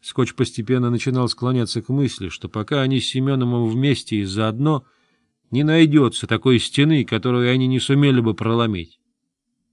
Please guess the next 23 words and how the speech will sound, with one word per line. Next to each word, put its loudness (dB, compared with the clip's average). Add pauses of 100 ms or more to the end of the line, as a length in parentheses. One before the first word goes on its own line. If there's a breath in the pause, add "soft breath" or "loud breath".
(300)
"Ладно". -2 (400)
Семёнов -2
хлопнул -2
себя 0
по -6
коленям 0
и -8
встал -2
с -2
бревна, 0
служащего -4
лавкой. -6 (960)
"В -20
конце 0
концов, 2
это -2
хоть 0
какой-то 2
план. 0 (1120)
Кто 0
пойдёт 4
за 2
катером?" -2